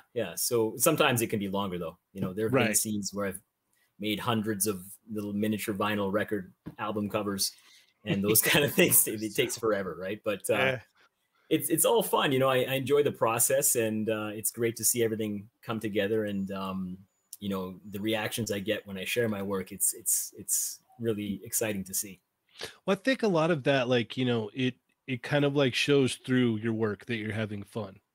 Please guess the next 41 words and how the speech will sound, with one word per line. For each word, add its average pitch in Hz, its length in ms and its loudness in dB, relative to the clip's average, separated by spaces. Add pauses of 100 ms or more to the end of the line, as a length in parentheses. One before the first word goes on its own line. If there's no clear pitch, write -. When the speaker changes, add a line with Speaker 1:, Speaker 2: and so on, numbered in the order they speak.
(140)
Speaker 2:
because, 135 380 2
Speaker 1:
Yeah. 123 80 -4
Speaker 2:
you 139 80 2
know, 139 100 6
there's 151 260 2
sometimes 151 680 2
with, 123 240 0
uh, 113 300 0 (460)
with 139 140 2
stuff, 135 300 2
like, 127 200 2
when 131 120 2
you're 135 140 4
not 135 460 4
feeling 143 440 4
it 135 160 2
and 123 120 -2
you 120 60 -2
just 120 180 -4
kinda 127 240 0
push - 340 2
it, 151 100 -2
like, 127 180 -6
you 170 60 -8
could - 180 -12
tell. - 300 -8 (320)
You 135 100 -8
could 160 160 -8
tell, 160 320 -4 (100)
you 113 140 -12
know, 110 120 -10
like, 117 200 -4
people 139 280 -2
can 123 220 -4
tell. 127 260 -2
They 107 140 -10
can 117 160 -4
get 120 160 0
that 110 220 -4
vibe. 113 340 -2 (680)
Um, 110 360 -2